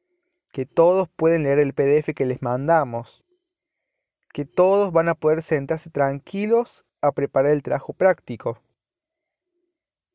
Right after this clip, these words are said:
lo cual muchas veces no tiene nada que ver con la, con la realidad misma. La invitación que les hago es la de deconstruir el aula,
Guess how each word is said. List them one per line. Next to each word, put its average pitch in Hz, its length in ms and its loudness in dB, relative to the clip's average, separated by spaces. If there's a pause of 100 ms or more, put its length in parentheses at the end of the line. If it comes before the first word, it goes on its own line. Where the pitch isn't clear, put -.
lo 151 180 -4
cual 139 320 0 (120)
muchas 202 420 -6
veces 151 720 -2 (320)
no 151 160 -6
tiene 160 220 -4
nada 180 240 0
que 139 200 -6
ver 170 300 0
con 139 200 -4
la, 135 140 -2 (140)
con 139 140 -4
la 131 80 2
realidad 131 360 0
misma. 117 520 -10 (2250)
La 156 120 -6
invitación 175 760 0
que 151 140 -2
les 135 280 -4
hago 160 400 2 (1120)
es 170 160 -2
la 170 80 4
de 156 180 2
deconstruir 156 960 -2
el 180 140 2
aula, 113 440 0